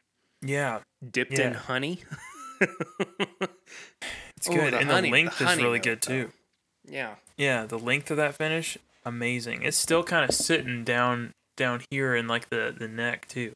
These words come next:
Speaker 2: Yeah,
Speaker 1: It's
Speaker 2: I
Speaker 1: weird.
Speaker 2: agree. I'm, I'm, I'm getting a pretty decent hug off of it as well. There's something about, like, one oh seven proofers.
Speaker 1: Mm-hmm.
Speaker 2: Um, they, they either drink real hot or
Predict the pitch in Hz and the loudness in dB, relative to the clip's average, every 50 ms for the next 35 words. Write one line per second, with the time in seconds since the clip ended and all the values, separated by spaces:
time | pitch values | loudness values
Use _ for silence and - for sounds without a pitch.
0 | _ _ - 143 139 139 143 143 - - 151 165 165 147 127 127 120 127 139 143 | _ _ -8 -4 0 0 0 0 2 2 2 2 4 2 2 2 2 0 0 0
1 | 135 120 110 117 139 156 135 127 147 180 165 123 - 156 165 160 190 190 160 143 | 0 -2 -2 -2 -2 -4 -2 -4 -4 -4 -4 -4 -4 -6 -2 -2 -4 -4 -4 -8
2 | 131 - - 175 175 170 131 113 117 135 151 - - 127 - - 131 131 135 123 | -8 -4 -2 -2 0 0 -4 -4 -6 -4 -4 -4 -4 -6 -6 -4 -2 -2 -2 -2
3 | 107 107 110 - 127 117 113 110 101 107 98 95 107 113 110 107 104 101 98 _ | -4 -6 -6 -8 -10 -10 -10 -8 -8 -8 -8 -8 -8 -6 -6 -4 -6 -6 -8 _
4 | _ - - - - - - _ _ - - 403 381 - - 226 277 269 339 311 | _ -20 -20 -20 -20 -20 -20 _ _ -2 0 0 2 2 0 0 -2 -4 -4 -4
5 | 269 180 180 175 165 156 147 - - 135 127 120 - 117 113 127 131 139 135 120 | -2 -2 0 0 0 -2 -2 -4 -4 -4 -4 -4 -4 -6 -6 -6 -4 -4 -2 -2
6 | - - 120 117 123 127 123 - - 143 151 147 175 180 185 185 190 - - - | -2 -2 -2 -4 -4 -6 -8 -6 -6 -6 -6 -4 -6 -6 -4 -4 -6 -8 -8 -10
7 | _ _ _ _ _ _ _ _ _ _ _ _ _ - 135 147 147 143 139 131 | _ _ _ _ _ _ _ _ _ _ _ _ _ -4 -2 0 2 2 0 0
8 | 127 113 110 110 - _ _ _ _ _ _ _ _ _ _ _ _ _ _ _ | -2 -6 -10 -12 -16 _ _ _ _ _ _ _ _ _ _ _ _ _ _ _
9 | _ _ _ _ _ _ _ _ _ _ _ _ _ _ _ _ _ 156 151 170 | _ _ _ _ _ _ _ _ _ _ _ _ _ _ _ _ _ -6 -6 -6
10 | 147 156 - - 170 156 160 165 165 170 165 160 160 151 - 165 190 196 175 202 | -6 -6 -12 -14 -10 -2 2 4 4 6 6 6 4 2 -2 -2 -2 2 2 2
11 | 190 180 180 170 - 135 131 127 135 135 131 127 117 - - - - _ _ - | 4 4 2 2 0 -4 -4 -4 -4 -4 -4 -6 -8 -12 -16 -16 -18 _ _ -20
12 | - - - _ _ _ _ - 127 110 113 123 135 139 123 - 135 117 123 139 | -20 -20 -20 _ _ _ _ -12 -10 -6 -2 0 0 0 0 0 0 2 2 0
13 | 147 - - - _ _ _ _ _ - - - - _ _ _ _ _ - 143 | -2 -4 -12 -20 _ _ _ _ _ -20 -20 -20 -20 _ _ _ _ _ -4 -2
14 | 135 135 127 123 120 117 110 110 110 104 107 104 | -2 0 0 0 0 -2 -2 -4 -6 -6 -10 -12